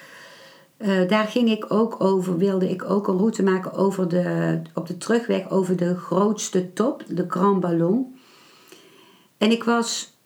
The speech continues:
eh, ik had die hele route uitgestippeld van die dag, dat ik over die top zou gaan en dan een traject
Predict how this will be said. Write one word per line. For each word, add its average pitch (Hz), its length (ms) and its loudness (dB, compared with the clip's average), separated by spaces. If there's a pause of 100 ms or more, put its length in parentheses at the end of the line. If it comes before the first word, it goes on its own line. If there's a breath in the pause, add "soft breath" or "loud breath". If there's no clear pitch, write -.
(180)
eh, 190 320 0
ik 202 120 0
had 226 140 -2
die 202 140 2
hele 220 200 2
route 226 300 0
uitgestippeld 233 840 0
van 202 200 2
die 196 140 2
dag, 226 360 0
dat 185 200 -2
ik 180 280 -2
over 190 240 0
die 185 160 -2
top 220 260 -4
zou 185 240 0
gaan 180 360 2
en 170 180 -2
dan 175 200 2
een 175 260 0 (380 loud breath)
traject 196 840 -2